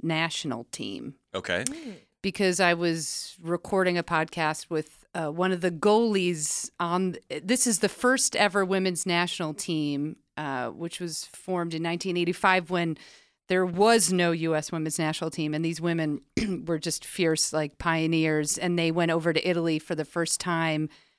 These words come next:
Speaker 1: Uh, that was the first time the U S played any international games ever.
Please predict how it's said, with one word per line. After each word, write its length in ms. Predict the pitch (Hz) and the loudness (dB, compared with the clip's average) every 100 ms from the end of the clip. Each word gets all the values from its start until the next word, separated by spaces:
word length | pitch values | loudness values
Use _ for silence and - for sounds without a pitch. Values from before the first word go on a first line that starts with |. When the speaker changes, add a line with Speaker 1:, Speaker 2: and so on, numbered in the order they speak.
| _ - | _ -2
Speaker 1:
Uh, 240 | 170 160 | 2 2
that 140 | 160 226 | 4 4
was 100 | 208 | 4
the 60 | |
first 240 | 208 220 - | 2 2 2
time 140 | 202 | 0
the 60 | 190 | 2
U 140 | 196 | 4
S 140 | 185 | 2
played 320 | - - 180 175 | 0 0 0 2
any 360 | 190 208 202 196 | 2 4 4 2
international 680 | 202 185 175 165 - 165 156 | 0 0 0 0 0 0 2
games 840 | 220 226 196 170 165 160 - - _ _ - | 4 6 6 4 2 0 -2 -4 _ _ 2
ever. 560 | 240 262 156 151 175 | 2 2 2 2 0